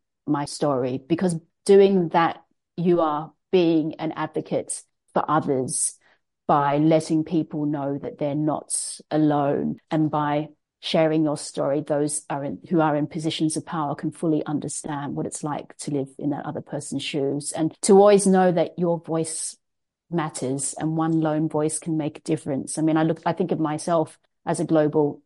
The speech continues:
advocate. I sit in front of corporates, I sit in front of governments, and I'm the only voice in, in the room that they're listening to. And I absolutely know that it makes a difference, because even though it might be a government of a country,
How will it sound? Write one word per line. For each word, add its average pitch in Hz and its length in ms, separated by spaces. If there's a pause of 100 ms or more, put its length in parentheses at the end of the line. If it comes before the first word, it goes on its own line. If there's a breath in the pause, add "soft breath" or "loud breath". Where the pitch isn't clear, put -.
(120)
advocate. 147 540
I 143 80
sit - 240
in 156 80
front 156 200
of 143 60
corporates, 175 720
I 151 100
sit - 260
in 151 120
front 151 480 (200 soft breath)
of 151 360 (300)
governments, 170 560
and 180 100
I'm 190 120
the - 80
only 190 160
voice 180 560 (920)
in, 196 180
in 208 160
the 196 80
room 180 480 (480)
that 175 180
they're 180 120
listening 151 640 (280)
to. 160 320
And 185 120
I 185 60
absolutely 180 680
know 160 460 (280)
that 330 140
it - 140
makes - 560 (640)
a 190 80
difference, 175 560
because 165 560
even 185 280
though 175 100
it 165 120
might 170 200
be 175 120
a 165 60
government 165 480
of - 160
a 156 60
country, 160 540